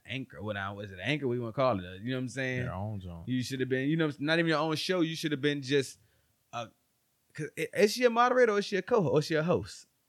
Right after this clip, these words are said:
Speaker 2: I think she's a co-host at this point.
Speaker 1: Okay, so,
Speaker 2: And moderator.
Speaker 1: so she's a co-host. Okay, I guess you're right. She's a co-host now because there's no more, uh, Max.
Speaker 2: Yes, they
Speaker 1: But
Speaker 2: got
Speaker 1: even when she was, she wasn't a co-host when it was Max, right? It was
Speaker 2: It's more so a moderator.
Speaker 1: she was more of a moderator, right?
Speaker 2: Yeah.
Speaker 1: So you just have to be a moderator. Your job is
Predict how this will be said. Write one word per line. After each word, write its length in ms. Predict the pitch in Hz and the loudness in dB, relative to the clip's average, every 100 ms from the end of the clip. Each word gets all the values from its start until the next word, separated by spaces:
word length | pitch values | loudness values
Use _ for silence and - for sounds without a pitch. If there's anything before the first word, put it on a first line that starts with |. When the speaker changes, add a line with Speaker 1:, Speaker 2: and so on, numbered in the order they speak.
| _ _ _ _ - | _ _ _ _ 0
Speaker 2:
I 80 | 160 | 2
think 200 | 240 170 | 2 2
she's 140 | 135 | 2
a 60 | 117 | 2
co-host 400 | 143 180 113 104 | 2 2 2 0
at 80 | |
this 100 | 120 | -2
point. 220 | - 98 110 | -2 -4 -2
Speaker 1:
Okay, 280 | 127 127 | 2 2
so, 120 | 123 147 | 6 6
Speaker 2:
And 160 | 175 | 6
moderator. 280 | 123 107 95 | 6 2 2
Speaker 1:
so 140 | 139 | 2
she's 220 | 131 170 165 | 2 0 -4
a 40 | |
co-host. 480 | - 185 180 131 127 | 4 6 10 8 6
Okay, 200 | 143 151 | 0 2
I 80 | 156 | 4
guess 200 | 160 151 | 2 2
you're 120 | 135 | 2
right. 200 | 127 123 | 2 0
She's 200 | 123 139 | -6 -8
a 40 | |
co-host 360 | 127 151 143 127 | 2 2 2 -2
now 200 | 123 120 | -4 -4
because 260 | 120 123 117 | -2 -2 0
there's 240 | 117 113 | -2 -2
no 140 | 117 | -4
more, 340 | 113 110 104 98 | -4 -2 -2 -4
uh, 240 | 107 107 | -6 -6
Max. 460 | 104 113 - - - _ _ | -2 0 0 -6 -20 _ _
Speaker 2:
Yes, 240 | 117 110 98 | 0 0 2
they 180 | 113 | -2
Speaker 1:
But 200 | 110 139 | 6 6
Speaker 2:
got 60 | 151 | 8
Speaker 1:
even 240 | 190 185 180 | 6 4 0
when 140 | 175 | -2
she 180 | - 180 | -2 -4
was, 320 | 156 139 104 _ - | -2 -2 -6 _ -10
she 160 | - | -4
wasn't 320 | - 185 160 | 4 6 6
a 60 | 151 | 0
co-host 440 | - 208 240 180 | 8 12 12 12
when 120 | 139 131 | 6 0
it 40 | |
was 140 | 117 | 2
Max, 320 | 110 196 190 104 | 6 6 6 4
right? 260 | 107 131 104 | 2 2 2
It 80 | |
was 320 | 120 107 101 - - | 0 0 -2 -10 -12
Speaker 2:
It's 80 | 135 | -2
more 160 | 131 | -2
so 140 | 113 104 | 0 -4
a 40 | |
moderator. 340 | 98 127 110 | -4 -4 0
Speaker 1:
she 60 | 101 | 4
was 100 | 131 | 6
more 160 | 123 123 | 8 6
of 60 | |
a 60 | 143 | 8
moderator, 460 | 185 185 127 117 | 10 10 10 6
right? 240 | 98 135 117 | 4 4 4
Speaker 2:
Yeah. 60 | 104 | 2
Speaker 1:
So 140 | 147 | 4
you 100 | 143 | 4
just 140 | 247 | 6
have 120 | 190 143 | 4 2
to 40 | |
be 120 | 135 | 0
a 60 | 117 | -2
moderator. 460 | 139 190 151 123 117 | 2 4 4 2 4
Your 220 | 151 247 | 8 8
job 420 | 170 151 139 123 | 8 8 8 4
is 140 | 131 | 0